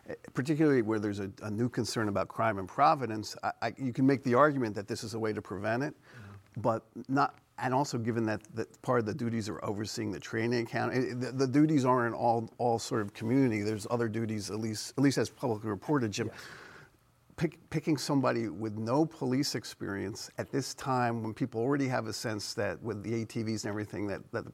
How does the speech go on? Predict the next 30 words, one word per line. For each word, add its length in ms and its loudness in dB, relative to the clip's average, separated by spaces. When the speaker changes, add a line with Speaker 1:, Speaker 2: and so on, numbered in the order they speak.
Speaker 1:
situation, 760 -4
crime 320 -2
problems 320 -2
is 120 -6
out 160 2
of 60 -8
control. 300 -6
Some 240 -4
of 60 -6
that 120 0
I 60 -2
think 220 -4
is 140 -4
an 100 -4
exaggerated 720 0
sense, 300 -8
but 140 -6
it's 120 -4
a 60 -2
real 260 2
sense. 420 -6
Um, 320 2
I 80 2
think 160 2
doesn't 140 6
make 140 4
a 40 2
lot 140 2
of 60 -4
sense. 340 -4